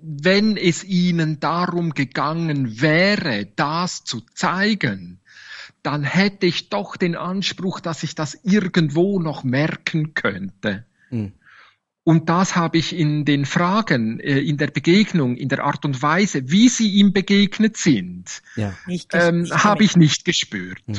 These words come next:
Speaker 3: Ja.
Speaker 1: Und dann kann ich einfach sagen, okay, die Inszenierung funktioniert für mich als Außenstehender, vielen Dank, aber dann sollte man nicht, vielleicht nicht so beleidigt sein. Ähm,
Speaker 3: Mhm.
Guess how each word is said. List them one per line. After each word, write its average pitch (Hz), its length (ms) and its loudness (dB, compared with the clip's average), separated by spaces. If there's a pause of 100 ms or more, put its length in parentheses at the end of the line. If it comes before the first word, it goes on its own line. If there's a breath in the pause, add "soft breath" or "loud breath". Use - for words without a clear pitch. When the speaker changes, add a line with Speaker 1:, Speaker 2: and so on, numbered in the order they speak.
(100)
Speaker 3:
Ja. - 100 -16 (600)
Speaker 1:
Und 180 160 0
dann 185 100 2
kann 208 180 2
ich 196 100 0
einfach 190 220 -2
sagen, 190 240 -6
okay, 285 320 -2
die 214 160 -4
Inszenierung 202 800 0 (300 soft breath)
funktioniert 202 800 0
für - 220 -4
mich 185 220 0
als 170 140 -6
Außenstehender, 202 760 -4
vielen 143 340 2
Dank, 202 500 -4 (440 loud breath)
aber 160 640 0
dann 160 300 -2
sollte 170 280 -2
man 123 160 0
nicht, 113 180 -4
vielleicht 117 360 0
nicht 110 220 -6
so 117 100 -8
beleidigt 87 680 -10
sein. 101 540 -12
Ähm, 104 300 -8
Speaker 3:
Mhm. 170 380 -8